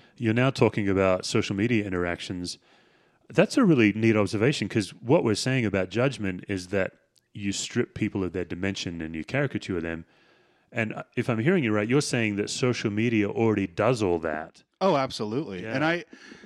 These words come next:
Speaker 2: and I think there's more people who are becoming more aware of the impact of social media. I don't wanna turn this into a podcast about social media,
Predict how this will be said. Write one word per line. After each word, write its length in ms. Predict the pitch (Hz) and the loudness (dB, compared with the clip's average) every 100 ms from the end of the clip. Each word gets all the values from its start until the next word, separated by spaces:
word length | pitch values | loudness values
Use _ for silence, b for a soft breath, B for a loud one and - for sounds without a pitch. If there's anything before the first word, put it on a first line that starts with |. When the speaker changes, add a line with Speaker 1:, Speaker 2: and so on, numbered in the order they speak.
| B | B
Speaker 2:
and 100 | 160 | 0
I 60 | 165 | 2
think 200 | 170 202 | 2 2
there's 260 | 156 135 110 | 4 4 2
more 180 | 127 123 | 0 2
people 300 | 139 113 107 | 0 2 2
who 80 | |
are 80 | 117 | 0
becoming 360 | 101 113 117 107 | 0 -2 -2 0
more 180 | 107 104 | 0 0
aware 560 | 98 104 107 104 98 | 0 0 0 0 -4
of 120 | - 104 | -4 -4
the 100 | 110 | -2
impact 360 | 113 127 123 | 0 0 -2
of 60 | - | 0
social 260 | 139 127 139 | 0 0 0
media. 180 | 127 117 | 0 2
I 100 | 127 | 4
don't 140 | 135 | 4
wanna 140 | 113 | 2
turn 180 | 107 117 | -2 -2
this 140 | 107 - | -2 -2
into 120 | 104 | -4
a 60 | |
podcast 460 | 95 104 98 107 - | -2 -2 -2 -2 -4
about 240 | 95 98 98 | -4 -4 -2
social 320 | 110 101 117 | -2 -2 -2
media, 380 | 113 117 120 | -2 -2 -4